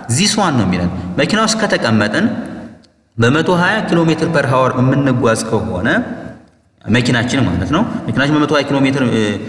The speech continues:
per hour የሚጓዝ ከሆነ እኛ ተሳፋሪዎቹም እንደዚሁ በመቶ ሃያ ኪሎ ሜትር per hour ነው የምንጓዘው ማለት ነው።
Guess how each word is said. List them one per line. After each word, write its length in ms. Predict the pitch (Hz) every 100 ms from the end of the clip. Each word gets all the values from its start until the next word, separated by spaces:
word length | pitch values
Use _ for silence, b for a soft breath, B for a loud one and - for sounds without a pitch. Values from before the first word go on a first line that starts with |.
| -
per 140 | 139
hour 140 | 139 147
የሚጓዝ 340 | 143 131 139 139
ከሆነ 240 | 160 180 - B B -
እኛ 160 | 143 185
ተሳፋሪዎቹም 760 | 185 180 180 175 185 185 180 185
እንደዚሁ 260 | 185 214
በመቶ 220 | 180 170 175
ሃያ 160 | 170
ኪሎ 160 | 165 165
ሜትር 220 | 160 160
per 160 | 165 147
hour 200 | 139 135
ነው 120 | 127
የምንጓዘው 600 | 120 113 110 113 104 104
ማለት 260 | 98 95 92
ነው። 120 | -